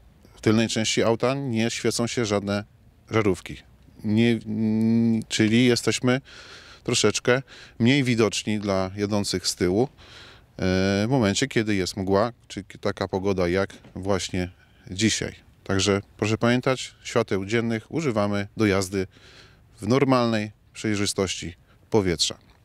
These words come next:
Jeszcze nie wspomniałem Państwu o jednej korzyści wynikającej z zamontowania, e, świateł do jazdy dziennej. Otóż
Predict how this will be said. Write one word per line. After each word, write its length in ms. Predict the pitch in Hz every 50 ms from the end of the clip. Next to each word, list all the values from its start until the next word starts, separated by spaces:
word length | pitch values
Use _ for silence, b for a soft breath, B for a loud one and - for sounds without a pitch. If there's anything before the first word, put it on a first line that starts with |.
| - -
Jeszcze 220 | 139 - - 180
nie 100 | 170 165
wspomniałem 500 | - - - 143 123 123 131 139 131 120
Państwu 480 | - 120 117 123 - - 123 110 - - - -
o 300 | - 107 107 107 107 107 101
jednej 340 | - 107 117 123 127 120 113
korzyści 580 | - 127 120 120 117 104 - - 87 73 85 92 - -
wynikającej 680 | 98 95 95 95 95 - 104 101 98 95 92 - 101 92
z 220 | - - - - - -
zamontowania, 800 | 104 98 113 127 143 139 127 - 123 117 113 107 104 101 101 101 - _ _ -
e, 1000 | - 98 95 95 92 92 95 92 92 95 92 92 90 90 90 87 87 87 85 90
świateł 420 | - - - 90 80 - - 87 B B B B B B B -
do 80 | 101
jazdy 260 | 95 90 87 85 95
dziennej. 400 | 90 92 90 80 82 - 82 - - B B B B B B B B B B B -
Otóż 500 | 110 - - 127 127 - - - -